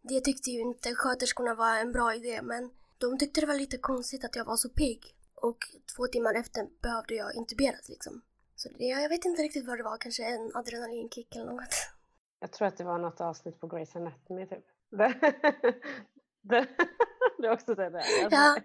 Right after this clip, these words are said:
Speaker 1: innan man, innan man dör har man så här,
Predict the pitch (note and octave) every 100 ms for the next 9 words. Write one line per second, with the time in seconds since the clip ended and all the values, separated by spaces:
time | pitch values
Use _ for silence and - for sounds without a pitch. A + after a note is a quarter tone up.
0 | - B3 _ _ C4+ C#4+ D4 D4 C4+ D4+
1 | C#4+ C#4 B3 D4 C4 C4 A#3+ A#3+ A#3 A#3
2 | G#3+ G#3